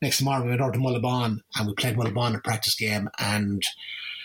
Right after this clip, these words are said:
Simon Ray had to drive up. He couldn't stay for some reason. I think, uh, I don't think Tracy would let him away. Uh, he was under the, he was under her, her thumb all the time. He still is. And,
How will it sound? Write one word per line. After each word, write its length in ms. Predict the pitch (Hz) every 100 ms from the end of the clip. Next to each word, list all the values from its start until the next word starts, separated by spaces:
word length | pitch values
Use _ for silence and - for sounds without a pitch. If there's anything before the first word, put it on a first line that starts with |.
| - -
Simon 320 | - 147 135
Ray 100 | 147
had 140 | 147
to 80 | 123
drive 260 | 117 123 113
up. 140 | 113
He 80 | 113
couldn't 240 | - 123
stay 420 | 104 - 120 117 110
for 160 | -
some 220 | 113 120
reason. 340 | 113 120 104 107
I 60 | -
think, 200 | 120 120 - -
uh, 100 | 120 - -
I 60 |
don't 280 | 123 127 123
think 300 | - 127 107
Tracy 420 | - 131 127 -
would 120 | 113 127
let 80 |
him 60 | 107
away. 520 | 107 120 127 127 113 - - - -
Uh, 60 | 107
he 160 | 110
was 120 | 110 131
under 180 | 127
the, 120 | 110 -
he 80 | -
was 140 | 107 131
under 280 | 139 123
her, 220 | 113 113 113 - -
her 100 | -
thumb 240 | 165 147
all 160 | 127 113
the 60 |
time. 240 | - - 120
He 60 |
still 300 | - - 170
is. 400 | 143 127 - - - - _ _
And, 460 | 120 117 117 117